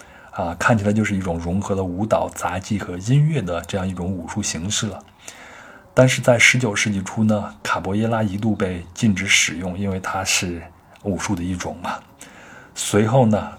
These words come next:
足球就在十九世纪初呢，足球就被苏格兰的移民给引到了巴西，就是英国人把它引进了巴西，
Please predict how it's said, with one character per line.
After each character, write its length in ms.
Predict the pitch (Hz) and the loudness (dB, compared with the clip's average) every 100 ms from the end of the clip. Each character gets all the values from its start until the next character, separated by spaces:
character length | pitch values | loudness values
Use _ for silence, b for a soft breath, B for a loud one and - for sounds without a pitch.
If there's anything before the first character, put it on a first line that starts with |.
| - | -12
足 240 | - 98 | -4 -2
球 340 | - - 90 104 - | -2 -2 -4 -4 -6
就 120 | 92 | -4
在 120 | 92 | 0
十 160 | - 101 | 0 0
九 140 | 92 | -2
世 100 | - | -4
纪 140 | 95 | -6
初 220 | 92 110 104 | -2 2 2
呢， 180 | 90 - | 0 -4
足 160 | 98 | -4
球 200 | 104 98 | -2 -2
就 160 | 98 98 | 0 0
被 200 | 90 85 B B | -2 -4 B B
苏 220 | - - | -2 2
格 100 | 107 | 4
兰 140 | 92 98 | 4 4
的 80 | 98 | 2
移 140 | 87 | 0
民 200 | 87 87 | -2 -4
给 300 | 92 90 90 - - | -4 -4 -6 -10 -8
引 240 | 92 82 82 | -6 -4 0
到 220 | 95 92 | 2 2
了 160 | 82 - | -4 -2
巴 200 | 101 101 | 0 0
西， 200 | 101 85 | -2 -4
就 100 | 95 | -2
是 80 | |
英 160 | 95 113 | 2 4
国 100 | 98 | 4
人 120 | 90 | 2
把 100 | 90 | -2
它 80 | 85 | -4
引 180 | 87 80 | -6 -6
进 160 | 95 | -4
了 60 | 85 | -4
巴 260 | 87 104 107 | 0 0 2
西， 280 | - 147 | 2 0